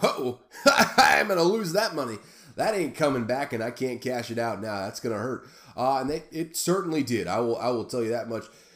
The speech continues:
I mean, they looked like their usual self, Tennessee did. They were unstoppable on offense.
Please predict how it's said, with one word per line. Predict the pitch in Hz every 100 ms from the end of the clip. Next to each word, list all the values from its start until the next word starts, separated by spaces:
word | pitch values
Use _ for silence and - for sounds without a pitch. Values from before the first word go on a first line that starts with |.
| - -
I | 131
mean, | 123
they | 147 220
looked | 196 175 175
like | 156 127
their | 123
usual | 117 127 156 131 117
self, | 104 131 110 -
Tennessee | 110 95 117 101
did. | 98
They | 107
were | 117 101
unstoppable | 131 123 107 - 123 120 110 104 113
on | 117
offense. | 117 113 117 110 -